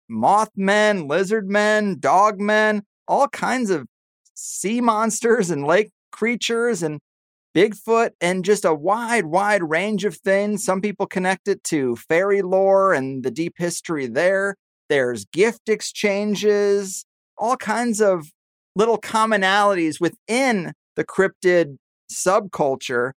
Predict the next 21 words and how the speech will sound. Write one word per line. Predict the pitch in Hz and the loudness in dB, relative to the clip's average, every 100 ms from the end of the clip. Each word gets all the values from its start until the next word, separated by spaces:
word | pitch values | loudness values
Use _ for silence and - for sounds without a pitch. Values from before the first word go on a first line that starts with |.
| _ - | _ -2
And | 180 | -2
of | - | 0
course, | 214 214 185 - - | 2 2 2 -4 -6
it's | 175 - | -6 -4
just | 202 185 - | -2 -2 0
generally | 180 196 202 202 | 0 2 0 2
dismissed | 196 196 190 277 185 | 0 0 0 0 0
as, | - 123 | -6 -6
"Well, | 131 117 | -4 -2
we | 143 | 0
don't | 226 233 | 0 2
know | 226 | 2
what | 220 | 2
that | 208 202 | 2 2
is, | 202 202 180 | 2 0 -2
and | 131 | -6
it's | - | -8
probably | - 185 185 190 185 180 _ _ _ - | 0 0 2 2 2 0 _ _ _ 0
misidentification | 190 180 202 180 185 196 - 190 190 185 | 2 2 2 2 0 -4 -4 -2 -2 -2
or | 180 165 165 | 0 2 2
nothing." | 170 202 196 160 151 | 0 -2 -2 -4 -4